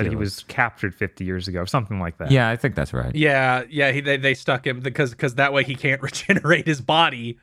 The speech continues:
Speaker 3: because that happens in this. He, his head just lifts up and, like, we get a skeleton,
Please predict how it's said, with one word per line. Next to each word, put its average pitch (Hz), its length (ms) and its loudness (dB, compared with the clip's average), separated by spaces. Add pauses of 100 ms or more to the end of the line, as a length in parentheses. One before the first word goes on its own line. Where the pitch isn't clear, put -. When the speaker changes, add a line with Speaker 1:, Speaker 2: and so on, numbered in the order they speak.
(460)
Speaker 3:
because 143 240 2
that 151 180 4
happens 170 420 0
in 139 80 0
this. 135 140 -2
He, 131 160 2
his 139 180 2
head 156 220 2
just 143 200 -4
lifts 151 480 0
up 156 280 2
and, 139 140 -2
like, 139 260 0 (540)
we 151 160 2
get 156 200 4
a 143 80 2
skeleton, 190 1040 0